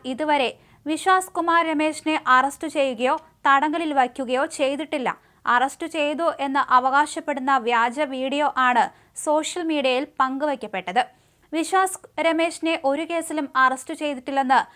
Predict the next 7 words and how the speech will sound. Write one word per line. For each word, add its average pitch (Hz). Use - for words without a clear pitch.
അഹമ്മദാബാദ് 302
സിറ്റി 285
സെക്ടർ 285
ടൂവിലെ 254
അഡീഷണൽ 262
പോലീസ് 285
കമ്മീഷണർ 208